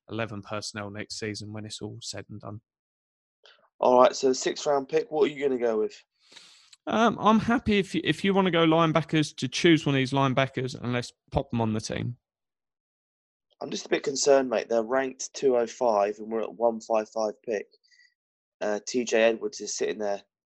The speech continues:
Speaker 2: It doesn't seem a great value pick, mate.
Speaker 1: But to be fair, it's the fifth round, so boards start
Speaker 2: Sixth round. We're sixth round.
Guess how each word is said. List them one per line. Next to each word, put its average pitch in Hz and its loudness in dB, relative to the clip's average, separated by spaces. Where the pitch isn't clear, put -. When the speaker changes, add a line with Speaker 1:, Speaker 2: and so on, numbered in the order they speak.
Speaker 2:
It - -20
doesn't 135 -6
seem 127 -2
a 117 -6
great 113 0
value 113 0
pick, - -6
mate. 98 -8
Speaker 1:
But 202 2
to - -6
be 185 0
fair, 139 4
it's - -2
the 143 -6
fifth - 0
round, 131 2
so 117 0
boards 180 6
start 151 6
Speaker 2:
Sixth 127 2
round. 120 6
We're 135 4
sixth 131 -10
round. 123 -8